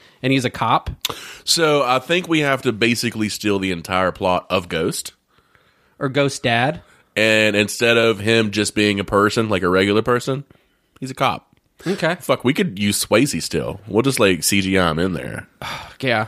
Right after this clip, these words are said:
Speaker 1: bless his heart.
Speaker 2: R I P.
Speaker 1: Mm-hmm.
Speaker 2: Lost a fucking hero.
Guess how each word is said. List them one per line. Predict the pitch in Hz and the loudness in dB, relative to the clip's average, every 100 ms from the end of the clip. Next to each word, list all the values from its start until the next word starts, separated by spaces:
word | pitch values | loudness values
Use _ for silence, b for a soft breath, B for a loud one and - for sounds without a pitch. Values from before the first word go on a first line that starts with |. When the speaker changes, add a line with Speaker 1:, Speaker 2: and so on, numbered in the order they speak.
| - | -4
Speaker 1:
bless | 123 123 | -2 -2
his | - 113 | -2 -4
heart. | 110 104 107 | -4 -8 -2
Speaker 2:
R | 92 143 | 0 0
I | 104 69 | -2 -6
P. | - 95 85 90 | -6 -6 -4 -4
Speaker 1:
Mm-hmm. | 131 135 143 151 - | -4 -2 -2 -4 -4
Speaker 2:
Lost | 98 - | -2 -2
a | 82 | -4
fucking | - 92 90 76 | -2 -2 -2 -4
hero. | 80 95 95 67 73 | -2 -2 -2 -2 -4